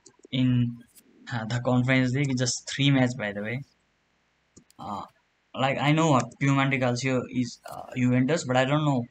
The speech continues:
who Bergamo Calcio is and who Latium is.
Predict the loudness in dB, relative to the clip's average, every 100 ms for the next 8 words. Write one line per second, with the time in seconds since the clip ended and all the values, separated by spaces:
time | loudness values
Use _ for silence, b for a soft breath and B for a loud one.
0 | -6 -4 -2 -4 -10 -20 _ -20 _ _
1 | _ _ _ 0 2 2 2 2 2 0
2 | 0 -4 -4 -2 -2 -2 -4 -4 -4 -4
3 | -6 -2 -2 -2 -8 -14 -16 -16 -18